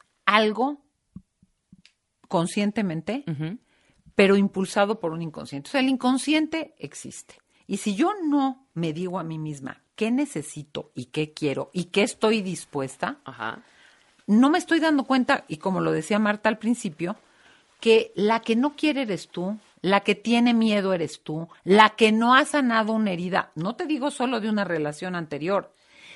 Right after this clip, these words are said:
Speaker 1: de un modelo de masculinidad de tu padre, de tu abuelo, de un hermano, la que ha vivido historias
Speaker 2: Ujú.
Speaker 1: que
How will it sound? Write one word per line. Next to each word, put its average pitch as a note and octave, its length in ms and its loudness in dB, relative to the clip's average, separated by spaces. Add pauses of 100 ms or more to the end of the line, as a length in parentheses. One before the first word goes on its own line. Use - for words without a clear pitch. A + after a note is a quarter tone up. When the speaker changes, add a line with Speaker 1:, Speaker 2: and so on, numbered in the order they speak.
Speaker 1:
de A3+ 240 8
un F4 260 2
modelo F4 720 4
de B3+ 160 2
masculinidad G3 920 2
de D#3 180 -2
tu C#3+ 200 -10
padre, D3+ 520 -2
de D3+ 100 -8
tu - 160 -8
abuelo, B2+ 480 -6
de C3+ 80 -8
un C3+ 140 -6
hermano, B2+ 580 -6 (480)
la G#3 280 6
que A#3+ 120 6
ha B3+ 100 8
vivido D4 420 2
historias B3 840 2
Speaker 2:
Ujú. D3 180 -12 (300)
Speaker 1:
que C#4 360 6